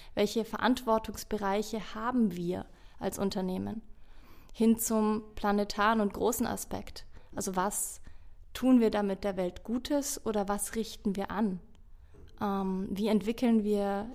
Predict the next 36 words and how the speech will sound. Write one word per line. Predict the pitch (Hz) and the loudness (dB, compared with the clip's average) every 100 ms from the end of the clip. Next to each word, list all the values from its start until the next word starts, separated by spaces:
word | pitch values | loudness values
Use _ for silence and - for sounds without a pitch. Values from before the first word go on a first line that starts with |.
| - | -4
die | 202 | 2
Welt | 202 202 | 2 2
zu | - | 0
einem | 208 196 190 | 0 0 0
positiven | - 214 220 - 202 | 0 0 -2 -4 -2
Ganzen? | 190 180 190 - - 233 - - | 0 0 -2 -8 -10 -10 -16 -14
So. | - 190 202 - - - - - | -8 -8 -8 -14 -16 -16 -16 -6
Und | - 208 | 0 0
das | 220 | 2
sind | 254 | 2
eben | 254 | 4
diese | 226 208 | 4 2
sechs | 220 214 | -2 -4
Gebiete, | - 208 220 240 302 339 - - - - - - - - | -4 -4 -2 -2 -2 -4 -6 -12 -12 -14 -16 -12 -8 0
die | |
man | 220 | 2
sich | 214 214 214 | 4 2 2
in, | 214 202 202 | 2 2 0
innerhalb | - 202 196 196 202 | -2 -2 -2 0 -2
von | - 208 196 | -2 -2 -2
noch, | 196 190 - | -2 -4 -8
ähm, | - 202 202 208 220 226 | -6 -6 -4 -6 -6 -8
viel | - 208 | -2 -4
kleineren, | 202 214 190 208 240 233 233 | -2 0 2 4 4 2 2
filigraneren | 220 208 196 - 185 202 226 214 196 | 0 -2 -4 -4 0 2 4 2 0
Themen, | - 214 254 247 | 0 2 4 4
immer | 220 | 2
die | 202 | 0
aktuellsten | 214 - 233 220 220 | -4 -4 -4 0 -2
Themen | 214 208 208 - - - - - | 0 -2 -2 -6 -14 -14 -16 -2
anguckt, | 202 247 - 294 - - - - - - - - - - - - - | 0 0 0 -2 -4 -14 -14 -16 -18 -18 -18 -16 -16 -16 -18 -18 2
um | 226 | 6
dann | 220 220 | 6 6
einfach | 233 240 | 4 2
mal | 226 | 2
auszuloten, | 214 226 247 226 233 233 233 | 2 0 0 2 0 2 0